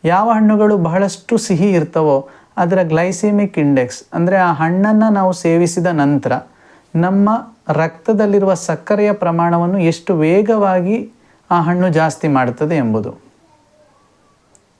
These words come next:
ಉದಾಹರಣೆಗೆ ಮಾವಿನ ಹಣ್ಣು, ಹಲಸಿನ ಹಣ್ಣು, ಅನಾನಾಸು, ಒಣದ್ರಾಕ್ಷೆ, ಚಿಕ್ಕು, ಬಾಳೆಹಣ್ಣು, ಕಲ್ಲಂಗಡಿ ಹಣ್ಣು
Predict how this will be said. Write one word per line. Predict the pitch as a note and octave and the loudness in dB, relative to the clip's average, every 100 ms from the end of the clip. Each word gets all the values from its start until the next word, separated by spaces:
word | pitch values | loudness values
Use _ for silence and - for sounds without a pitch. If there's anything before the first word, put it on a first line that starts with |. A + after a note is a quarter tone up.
| _ - | _ -2
ಉದಾಹರಣೆಗೆ | G3 A#3 G#3 D#3+ B2+ B2 D3 - _ - | 0 2 0 0 0 -2 -4 -6 _ -2
ಮಾವಿನ | D#3 F3 F3+ D3+ | 0 2 0 0
ಹಣ್ಣು, | B2+ A#2+ A2+ C3 A#3 - _ _ - - | 0 -2 -2 -4 -6 -14 _ _ -20 -12
ಹಲಸಿನ | - D#3 F3+ - D3+ | -2 0 0 0 0
ಹಣ್ಣು, | B2+ A2 A2 G#2+ G#3+ - _ _ _ _ | -2 -2 -2 -2 -6 -10 _ _ _ _
ಅನಾನಾಸು, | C#3+ E3 F3 D3 B2 G#2+ - G3+ A#3+ - _ _ _ - C3+ | -2 0 0 0 -2 -6 -4 -4 -6 -16 _ _ _ -4 -2
ಒಣದ್ರಾಕ್ಷೆ, | D3 F3 D#3+ C#3+ A#2+ G#2+ - - A3+ - _ _ _ _ _ _ - | 0 0 0 0 0 -4 -8 -6 -6 -10 _ _ _ _ _ _ -4
ಚಿಕ್ಕು, | G3 - - C3+ D#3+ - - _ _ D#3 | -2 -2 -4 -2 -2 -6 -20 _ _ -2
ಬಾಳೆಹಣ್ಣು, | D#3 D#3+ F3+ D3+ B2+ A2+ A#2 - _ _ _ _ _ _ _ _ - | 0 2 0 -2 -2 -4 -6 -14 _ _ _ _ _ _ _ _ -4
ಕಲ್ಲಂಗಡಿ | F3+ F#3+ F3 C#3+ B2 | -2 -2 0 0 0
ಹಣ್ಣು | A#2 A2 A2 | -2 -4 -6